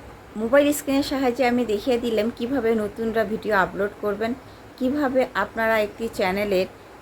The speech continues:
যখন ভিডিও আপলোড করবেন দুটি সেটিংস কোথায় অফ করতে হবে, সম্পূর্ণ বিস্তারিত আলোচনার মধ্যে থাকলো এই ভিডিওটিতে। তো আপনারা এতটুকুই যদি উপকৃত হয়ে থাকেন, প্লিজ, প্লিজ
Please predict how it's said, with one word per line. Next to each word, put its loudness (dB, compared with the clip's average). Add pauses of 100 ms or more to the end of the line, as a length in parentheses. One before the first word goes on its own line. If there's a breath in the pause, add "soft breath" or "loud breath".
যখন 2 (140)
ভিডিও 2 (200)
আপলোড -2 (100)
করবেন -2 (300)
দুটি -2 (160)
সেটিংস 0 (160)
কোথায় 0 (480 loud breath)
অফ 4 (140)
করতে -2
হবে, 0 (760 loud breath)
সম্পূর্ণ 4 (180)
বিস্তারিত 0 (180)
আলোচনার 2
মধ্যে -2 (540)
থাকলো -2 (100)
এই 0
ভিডিওটিতে। 2 (540)
তো 0 (220)
আপনারা 2 (340)
এতটুকুই -2
যদি 0
উপকৃত -4 (140)
হয়ে 2 (100)
থাকেন, -4 (120)
প্লিজ, 0 (120)
প্লিজ 0